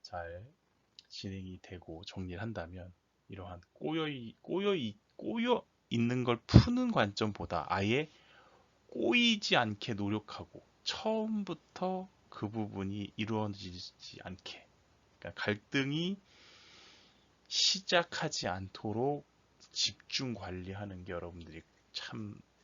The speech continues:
건설적이고 건강한 사회생활의 기초가 되지 않을까 하는 생각이 강합니다.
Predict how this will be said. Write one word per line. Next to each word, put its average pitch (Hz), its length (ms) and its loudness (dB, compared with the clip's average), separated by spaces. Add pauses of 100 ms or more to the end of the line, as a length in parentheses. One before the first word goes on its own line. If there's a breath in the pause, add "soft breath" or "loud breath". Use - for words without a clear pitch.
(420)
건설적이고 98 1300 -6
건강한 101 680 -6
사회생활의 110 960 -8
기초가 - 420 -6
되지 82 260 -8
않을까 80 320 -12
하는 82 160 -14
생각이 85 380 -16
강합니다. 85 600 -14